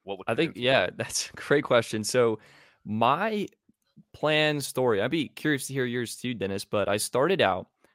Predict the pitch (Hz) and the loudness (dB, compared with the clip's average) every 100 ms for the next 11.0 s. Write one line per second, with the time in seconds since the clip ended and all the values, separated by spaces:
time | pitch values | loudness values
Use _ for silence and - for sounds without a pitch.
0 | _ 104 107 113 131 117 104 - - 101 | _ 0 2 2 0 0 0 -2 -2 -2
1 | 98 - 101 101 123 156 151 131 123 - | -2 -2 -4 0 2 2 0 -2 -2 -4
2 | 120 107 101 101 101 98 98 95 95 - | -4 -2 -2 -4 -4 -2 0 0 -2 -6
3 | 101 - 147 143 127 120 117 120 - - | -12 -6 -4 0 0 0 0 -2 -8 -4
4 | 123 - 147 139 120 113 113 113 135 _ | -4 -2 -4 2 4 4 4 0 -4 _
5 | _ _ - 120 147 160 151 127 120 120 | _ _ 2 4 4 0 0 -2 -2 -4
6 | - 117 - 110 107 104 101 - _ _ | -4 -6 -4 -2 0 0 -4 -8 _ _
7 | _ 101 - 113 117 107 104 - 87 80 | _ -8 -2 -2 0 -2 -4 -8 -10 -10
8 | 62 92 98 104 101 - 65 - _ _ | -4 0 2 0 -6 -10 -12 -14 _ _
9 | _ _ _ - 110 107 107 110 147 123 | _ _ _ 2 2 2 0 2 4 4
10 | 113 107 110 107 98 95 - - 85 - | 2 0 0 -2 -2 -4 -6 -6 -8 -8